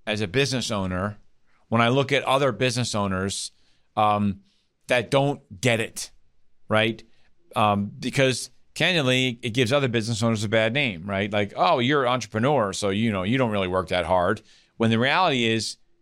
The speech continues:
entrepreneurs, real entrepreneurs, work harder than everybody else. Um, I work three times as hard as I used to work, and I have some friends that are branch managers, so guys, don't take this the wrong way.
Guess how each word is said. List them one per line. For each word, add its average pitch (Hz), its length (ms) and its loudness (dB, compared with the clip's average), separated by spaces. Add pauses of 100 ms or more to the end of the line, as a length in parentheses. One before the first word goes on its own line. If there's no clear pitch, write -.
(400)
entrepreneurs, 139 580 0 (180)
real 165 280 2
entrepreneurs, 104 600 0
work 107 180 2
harder 151 340 2
than 120 160 0
everybody 113 460 0
else. 98 400 -6 (320)
Um, 107 200 0
I 147 160 2
work 131 420 -2 (800)
three 180 240 0
times 156 480 0
as 117 140 -6
hard 120 380 2
as 98 80 -6
I 110 40 2
used 127 380 -2
to 107 60 -4
work, 92 300 -4
and 104 240 -2 (120)
I 110 100 0
have 117 100 0
some 107 180 -2
friends 120 360 0
that 117 80 4
are 110 60 2
branch 113 280 -2
managers, 101 480 -2
so 101 120 0
guys, 104 340 0
don't 104 240 0
take 104 180 -2
this 104 200 -2
the 110 80 2
wrong 113 180 2
way. 95 260 -2